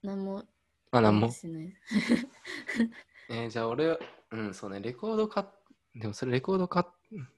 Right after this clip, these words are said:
Speaker 2: てきたら、
Speaker 1: はい。
Speaker 2: だいぶ時間かかるな、多分。一時間ぐらいかかりそう。
Speaker 1: うん、確かに。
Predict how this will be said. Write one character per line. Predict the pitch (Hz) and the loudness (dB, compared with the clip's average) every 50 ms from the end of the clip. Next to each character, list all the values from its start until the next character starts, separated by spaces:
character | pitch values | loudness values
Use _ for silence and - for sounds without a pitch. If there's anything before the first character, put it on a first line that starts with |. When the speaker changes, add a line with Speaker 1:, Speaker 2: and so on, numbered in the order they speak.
| _ _ _ _ - | _ _ _ _ -2
Speaker 2:
て | 143 131 | -2 0
き | - | 4
た | - 143 117 | 8 8 10
ら、 | 107 101 95 87 - 120 - - _ _ _ _ _ _ _ _ _ - | 10 10 8 6 4 -2 -14 -16 _ _ _ _ _ _ _ _ _ -10
Speaker 1:
は | - 214 202 | -8 0 6
い。 | |
Speaker 2:
だ | - 123 | 8 8
い | |
ぶ | 131 131 127 | 10 8 8
時 | - 135 | 8 8
間 | 131 127 123 | 8 6 6
か | - - | 8 6
か | 120 | 6
る | - - | 6 6
な、 | 55 - | 4 0
多 | - - - | -2 -4 -6
分。 | - 120 - _ - | -6 -10 -12 _ -8
一 | 110 - - - 127 | -6 -2 2 4 4
時 | 139 | 4
間 | - - 139 139 139 | 6 6 6 8 8
ぐ | 135 117 | 8 8
ら | 95 | 6
い | - | 6
か | - | 2
か | 190 - | 0 2
り | 190 185 | 2 2
そ | 185 - 208 | 2 0 -2
う。 | |
Speaker 1:
う | |
ん、 | 214 | -2
確 | - - - | -4 -6 -6
か | 196 180 | -8 -8
に。 | 170 156 151 - - | -8 -10 -12 -14 -16